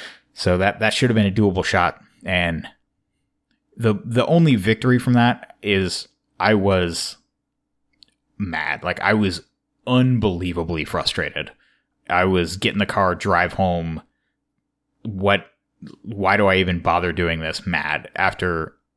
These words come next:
just, just to have shot at this target, called two good shots, and then have both of them just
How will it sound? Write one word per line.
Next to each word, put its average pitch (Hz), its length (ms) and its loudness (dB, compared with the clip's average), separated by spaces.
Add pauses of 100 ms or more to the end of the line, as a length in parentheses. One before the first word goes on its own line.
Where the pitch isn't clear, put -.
(240)
just, 127 340 -4
just - 260 0
to 110 320 4
have - 420 -2 (160)
shot - 500 0
at 95 140 -2
this 104 160 -2
target, 82 460 -2
called 110 340 0
two 107 120 2
good 95 160 0
shots, - 360 0
and 95 100 -2
then 87 80 0
have 87 320 0
both 104 220 2
of 98 120 0
them 85 280 -2 (500)
just - 260 -6